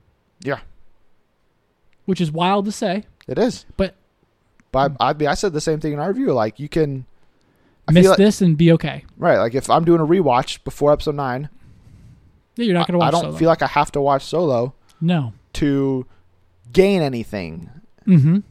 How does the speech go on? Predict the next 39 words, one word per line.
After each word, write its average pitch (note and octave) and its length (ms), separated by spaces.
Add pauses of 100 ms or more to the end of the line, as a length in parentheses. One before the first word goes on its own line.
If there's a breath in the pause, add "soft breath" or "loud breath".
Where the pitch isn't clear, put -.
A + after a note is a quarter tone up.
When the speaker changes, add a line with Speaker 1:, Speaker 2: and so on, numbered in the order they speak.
(160)
Speaker 1:
which - 500 (1400)
is, C3+ 380 (320)
is, E3 160
is E3 180
not G3 180
a A#3 40
good D4 160
thing. - 400
<laughs> - 100
Speaker 2:
No, D#3+ 280 (680 soft breath)
not D#3 200
at D3+ 80
all. C3 180 (220 loud breath)
It, G#3+ 160
but A3+ 160 (400 soft breath)
perhaps, G3+ 320
I - 20
mean, G3 220
but E3+ 260 (180)
per-, F#3 200 (440)
building G3 400
out E3+ 380
smaller D#3 600
Star D3 220
Wars D3+ 180
stories C#3 340
is C#3 100
good. C#3+ 180 (160)
Speaker 1:
Mm-hmm. C3 480
Speaker 2:
Like, D#3 260
<laughs> - 0
we're F3 180
way D3+ 140
off C3+ 180
course, D3+ 320
course D#3+ 260
here, C#3+ 140 (200)
Speaker 1:
<laughs> E3+ 220
Speaker 2:
but F#3 200